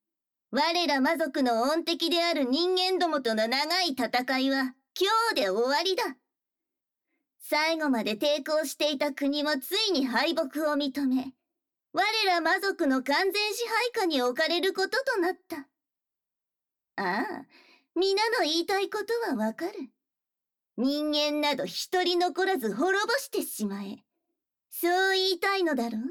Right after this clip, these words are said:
だが、人間どもを支配下に置いてみるのも一興ではないか。根絶やしにしてしまえば、勝者の優越感を味わうこともでき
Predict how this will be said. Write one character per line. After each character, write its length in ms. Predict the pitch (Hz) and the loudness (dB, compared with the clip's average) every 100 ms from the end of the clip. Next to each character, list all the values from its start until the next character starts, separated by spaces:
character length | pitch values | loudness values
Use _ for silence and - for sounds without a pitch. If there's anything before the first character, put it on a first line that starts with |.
| 480 _ _ _ _ _ _ _ _ _ _ _ | -10 _ _ _ _ _ _ _ _ _ _ _
だ 220 | 214 254 | -2 0
が、 280 | 226 - 214 _ _ _ _ _ _ _ - | 0 -4 -8 _ _ _ _ _ _ _ -4
人 100 | 339 403 427 427 427 | -2 0 0 0 2
間 60 | |
ど 100 | 370 | 2
も 200 | 330 311 | 2 2
を 20 | 262 | 0
支 180 | 277 349 | 0 0
配 260 | 440 480 | 0 0
下 140 | 453 349 | 0 0
に 140 | 269 | 2
置 160 | 233 311 | 2 0
い 120 | 339 | 0
て 160 | 381 | 0
み 120 | 381 392 | 0 -2
る 140 | 415 | -2
の 100 | 359 | -4
も 200 | 254 226 _ _ - | -4 -6 _ _ -4
一 200 | 277 - | -2 -2
興 160 | - | 0
で 40 | 403 494 622 605 403 | 0 2 0 0 0
は 60 | |
な 60 | 381 | 0
い 80 | 359 | -2
か。 260 | - 277 - _ _ _ _ _ _ _ _ _ | -4 -8 -8 _ _ _ _ _ _ _ _ _
根 220 | 208 254 | -4 -2
絶 160 | 240 277 | 0 0
や 140 | 294 | 0
し 120 | 330 208 | -2 -6
に 120 | 202 | -8
し 80 | - | -4
て 100 | 233 | -4
し 180 | - | -2
ま 160 | 254 254 | 0 0
え 80 | 269 | -2
ば、 220 | - 214 - _ _ _ - | -4 -12 -16 _ _ _ -10
勝 360 | - 440 453 | -2 0 0
者 140 | 403 381 | 2 2
の 140 | 311 | 2
優 240 | 302 381 | 2 2
越 260 | 381 381 - | 0 -2 0
感 240 | 370 320 | 0 2
を 60 | 262 | 4
味 340 | 240 294 294 | 4 2 0
わ 80 | 403 539 539 | -2 0 0
う 40 | 381 | 0
こ 140 | 302 | -2
と 160 | 269 381 | 0 0
も 140 | 311 | 0
で 100 | 226 247 | 0 -2
き 160 | 254 | -4